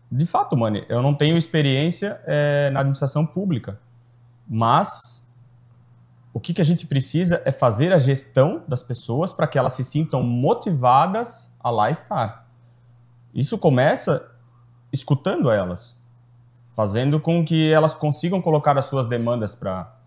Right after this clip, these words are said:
é, pra fora, e aí sim, nós, de forma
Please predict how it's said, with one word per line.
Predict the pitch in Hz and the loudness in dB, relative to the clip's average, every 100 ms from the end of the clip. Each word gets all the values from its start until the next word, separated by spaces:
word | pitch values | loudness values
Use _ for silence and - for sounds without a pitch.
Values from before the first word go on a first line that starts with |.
| _ _ _ | _ _ _
é, | 90 90 | -8 -6
pra | - 95 | -4 -6
fora, | - 110 185 - 92 - - _ _ _ - | -2 2 4 2 -2 -12 -20 _ _ _ -6
e | 113 | 0
aí | 117 117 | 2 2
sim, | 143 208 214 | 0 0 0
nós, | 147 135 127 | 2 2 2
de | 123 | 0
forma | - 127 120 107 95 95 | 0 2 2 0 -4 -8